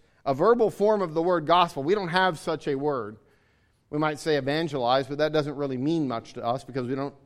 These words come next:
know that that's the root word of the gospel itself. So gospelize would be maybe a clearer way to say it, but they gospelize peace. They proclaim this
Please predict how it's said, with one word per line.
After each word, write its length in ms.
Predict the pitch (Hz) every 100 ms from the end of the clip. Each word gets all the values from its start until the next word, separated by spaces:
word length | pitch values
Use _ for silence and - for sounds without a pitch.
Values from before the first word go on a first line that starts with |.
| -
know 320 | 131 139 143
that 160 | 135 117
that's 260 | 139 -
the 140 | - 123
root 240 | 139 147
word 260 | 135 139 139
of 180 | 135 131
the 100 | 123
gospel 440 | 143 139 139 139
itself. 380 | 120 196 170 -
So 100 | 165
gospelize 880 | 233 247 226 160 131 123 131 156 165
would 140 | 151
be 220 | 160 147 - _ _ _
maybe 340 | - 180 170 151
a 80 | 143
clearer 300 | 175 170 156
way 160 | 156
to 80 | 143
say 140 | 202
it, 60 | 190
but 100 | 185
they 120 | 208
gospelize 960 | 185 247 285 - 180 151 160 208 233 -
peace. 380 | 277 285 170 -
They 280 | 214 214 220 - _ _
proclaim 680 | - 220 - 247 294 285 226
this 240 | 208 185